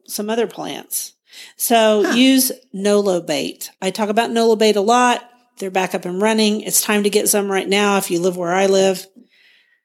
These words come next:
Speaker 1: In fact, I need to order some as soon as we get off this podcast because I'm having trouble with it. It on, on that and on Crocosmia, they're a nightmare.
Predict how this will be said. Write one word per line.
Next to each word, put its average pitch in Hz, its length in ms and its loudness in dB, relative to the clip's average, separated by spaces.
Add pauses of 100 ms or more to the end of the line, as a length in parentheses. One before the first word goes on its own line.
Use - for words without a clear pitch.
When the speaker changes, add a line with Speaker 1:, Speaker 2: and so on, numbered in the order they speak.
(340)
Speaker 1:
In - 80 -20
fact, 226 240 0
I 220 60 0
need 214 160 2
to 214 80 0
order 196 220 0
some 190 260 -2
as 180 120 0
soon 196 140 0
as 180 120 -2
we 180 80 -2
get 175 140 0
off 175 160 -6
this 180 160 -2
podcast 160 680 -4
because 196 320 0
I'm 190 100 0
having 214 280 0
trouble 190 340 -2
with 170 200 -4
it. - 240 -12 (260)
It 220 140 2
on, 214 300 2
on 208 240 2
that 233 320 2
and 196 160 -2
on 185 140 -4
Crocosmia, 175 920 -8 (680)
they're 190 160 2
a 180 80 -2
nightmare. 156 560 -8